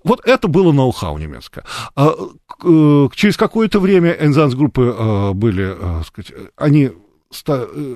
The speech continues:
стали расформировываться. Почему? Это были как бы, э, мобильные, э, подразделения гестапо. То есть они потом проходили, военные уходят, они оседают. И берут на себя уже исполнение функций, э,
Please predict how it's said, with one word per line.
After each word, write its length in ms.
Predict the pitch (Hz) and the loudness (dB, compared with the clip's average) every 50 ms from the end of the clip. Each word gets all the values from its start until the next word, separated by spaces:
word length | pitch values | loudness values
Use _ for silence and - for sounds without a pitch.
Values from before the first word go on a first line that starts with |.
| 107 95 123 | -16 -18 -20
стали 280 | - - - 156 139 135 | -20 -6 -2 0 2 2
расформировываться. 800 | 123 131 - - 151 147 156 190 220 240 233 220 - - 190 | 2 0 0 0 0 2 4 4 4 4 2 0 0 -2 -6
Почему? 580 | 156 - 165 - - - 185 175 165 139 98 - - - - - - - - - - _ | -4 -6 -8 -6 -4 -2 0 2 2 2 0 -2 -8 -18 -20 -16 -16 -16 -16 -18 -20 _
Это 220 | - 190 185 - 175 | -4 -2 0 0 0
были 260 | 160 180 240 214 202 | 2 2 2 0 0
как 240 | - - 196 190 180 | 2 2 0 2 2
бы, 180 | 180 190 160 - - - _ _ _ _ _ _ _ _ | 0 0 0 -2 -10 -20 _ _ _ _ _ _ _ _
э, 180 | - 123 120 104 - _ _ | -6 -4 -4 -4 -8 _ _
мобильные, 880 | 113 123 170 180 160 214 226 208 202 196 196 185 175 170 156 143 143 - - | 2 2 2 4 4 2 4 4 4 4 6 6 4 4 4 2 0 -4 -6
э, 260 | 139 135 127 127 107 - | -8 -6 -6 -6 -4 -4
подразделения 760 | 135 123 131 139 131 120 170 160 170 170 147 143 139 135 120 | -4 0 2 2 2 2 2 4 4 4 4 2 2 0 0
гестапо. 460 | 113 110 139 - - 147 104 90 - - | -2 -2 -6 -2 -2 -2 -2 -2 -8 -8
То 140 | - 131 | -4 -2
есть 240 | 131 123 - - - _ _ _ _ _ _ | -2 -2 -2 -6 -14 _ _ _ _ _ _
они 160 | - 170 202 | -2 0 0
потом 400 | 185 - 190 180 202 185 170 151 - _ _ _ _ _ | 2 0 -2 0 0 -2 -2 -4 -10 _ _ _ _ _
проходили, 680 | - 165 175 - 196 214 214 277 294 262 175 95 87 - _ - - _ _ _ _ _ _ _ _ _ _ | -2 0 0 2 0 0 2 0 2 2 0 -2 -2 -8 _ -20 -20 _ _ _ _ _ _ _ _ _ _
военные 440 | - 127 160 180 214 208 196 202 214 | -2 0 2 2 2 2 2 0 0
уходят, 300 | 208 - 202 196 175 - - | 0 0 0 0 0 -2 -2
они 160 | 156 202 233 | 0 2 2
оседают. 540 | 208 - - 123 95 78 65 67 76 _ _ _ _ _ _ _ _ _ _ _ _ _ _ _ _ _ _ _ _ _ _ _ _ _ | 0 -2 -4 -8 -10 -12 -14 -16 -18 _ _ _ _ _ _ _ _ _ _ _ _ _ _ _ _ _ _ _ _ _ _ _ _ _
И 120 | 247 277 | 2 4
берут 280 | 233 294 302 320 - - | 4 4 4 2 2 0
на 80 | 214 | -2
себя 240 | - - 190 233 262 | -2 -2 0 0 0
уже 200 | 247 180 170 185 | 2 2 2 2
исполнение 580 | 202 - - 165 175 208 233 220 196 165 143 123 | 2 0 -2 -2 0 0 0 0 2 2 0 0
функций, 600 | - 190 196 165 - - - 143 135 117 120 95 | -2 -2 -2 -2 -2 -4 -4 -2 -2 -2 -4 -6
э, 380 | 113 127 113 113 110 104 101 | -8 -8 -6 -4 -4 -6 -6